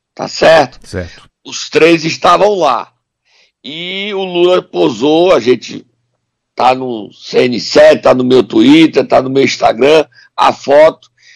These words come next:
Speaker 1: e o Camilo falando sobre o que eles foram fazer lá. Eles vão ouvir aí o Camilo e vão ouvir o Elmano, Luciano.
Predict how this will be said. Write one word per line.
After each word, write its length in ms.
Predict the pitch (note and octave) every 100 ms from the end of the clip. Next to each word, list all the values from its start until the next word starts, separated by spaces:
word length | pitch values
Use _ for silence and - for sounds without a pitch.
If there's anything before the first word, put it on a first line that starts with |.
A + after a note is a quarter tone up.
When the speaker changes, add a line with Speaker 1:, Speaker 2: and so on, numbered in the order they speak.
| _ -
Speaker 1:
e 80 | C3+
o 80 |
Camilo 420 | B2+ C#3+ C#3 C#3+ C#3
falando 560 | - D3 C#3 C3+ C#3+
sobre 280 | B2 D3 C#3
o 40 |
que 80 | -
eles 200 | D3+ C3+
foram 180 | D3 C#3
fazer 320 | D3 D3 D3
lá. 260 | D3 A2 - _ _ _ _
Eles 300 | - A#3+ F3+
vão 180 | F3 F#3+
ouvir 320 | G3+ E3+ F#3
aí 200 | F#3 F3
o 100 | F3+
Camilo 460 | E3+ F#3 E3+ F3 F3+
e 40 |
vão 200 | E3+ F#3+ F#3
ouvir 280 | E3 D#3
o 80 | F3+
Elmano, 480 | G3 E3+ C#3+ B2 A2+
Luciano. 460 | G#2 - - -